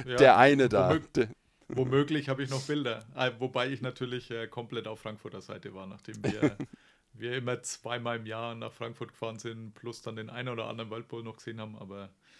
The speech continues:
Speaker 2: Ja.
Speaker 1: da waren wir voll auf Galaxy-Seite, ja.
Speaker 2: Ja, verständlich, äh, war ja auch eine tolle Mannschaft, aber ach, in Hamburg, ich hab da jedes Spiel mitgenommen und so. Aber also, mich würd's mehr freuen, wenn die Panthers nach, äh, nach Frankfurt kommen.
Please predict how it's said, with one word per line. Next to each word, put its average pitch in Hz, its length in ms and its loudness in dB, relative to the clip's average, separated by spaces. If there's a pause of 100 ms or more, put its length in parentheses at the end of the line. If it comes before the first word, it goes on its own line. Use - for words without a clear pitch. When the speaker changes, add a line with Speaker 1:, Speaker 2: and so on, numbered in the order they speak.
(180)
Speaker 2:
Ja. 104 180 4
Speaker 1:
da - 80 -10
waren - 200 -12
wir - 300 -14 (220)
voll - 280 -8
auf 110 200 -14
Galaxy-Seite, - 720 -16
ja. 104 160 -20 (180)
Speaker 2:
Ja, 101 420 4
verständlich, 135 800 4
äh, 107 180 -2
war 113 140 4
ja 113 100 6
auch 113 80 0
eine 127 100 -2
tolle 127 240 2
Mannschaft, 127 460 0
aber 104 360 0 (540)
ach, 117 280 10
in 101 120 -2
Hamburg, 104 280 0
ich 95 80 -2
hab 107 120 0
da 104 100 2
jedes 98 240 -2
Spiel 104 180 -4
mitgenommen 92 480 -6
und 95 100 -10
so. 95 200 -6 (600)
Aber 127 320 10
also, 101 320 2
mich 156 240 2
würd's 143 200 -2
mehr 131 160 6
freuen, 123 300 6
wenn 117 120 2
die 110 80 0
Panthers 117 360 0
nach, - 360 -4
äh, 107 240 2
nach 104 140 0
Frankfurt 127 480 0
kommen. 117 360 2